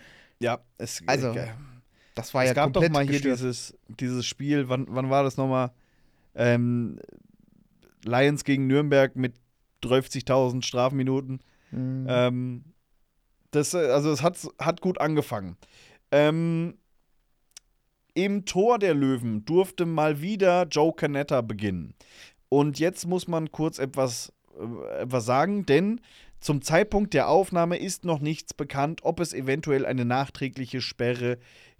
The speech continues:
Speaker 1: gegen Joe Canetta gibt. Na, es kann jetzt sein, wir, ich hab hier mal den Ticker offen. Es kann sein, dass das während der Aufnahme noch reinflutscht. Ähm, aber Stand jetzt, ähm,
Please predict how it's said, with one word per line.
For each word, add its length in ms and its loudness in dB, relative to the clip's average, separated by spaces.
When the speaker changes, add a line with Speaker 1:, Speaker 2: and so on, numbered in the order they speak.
Speaker 1:
gegen 720 2
Joe 400 4
Canetta 800 -2
gibt. 500 0
Na, 140 -6
es 120 -6
kann 160 0
jetzt 160 0
sein, 280 0
wir, 100 -4
ich 200 -20
hab 200 0
hier 120 2
mal 160 2
den 180 2
Ticker 300 4
offen. 340 0
Es 100 -20
kann 200 2
sein, 200 4
dass 160 0
das 200 -6
während 220 0
der 120 2
Aufnahme 340 -2
noch 180 -6
reinflutscht. 1040 -4
Ähm, 320 2
aber 240 4
Stand 300 -2
jetzt, 480 -2
ähm, 480 -2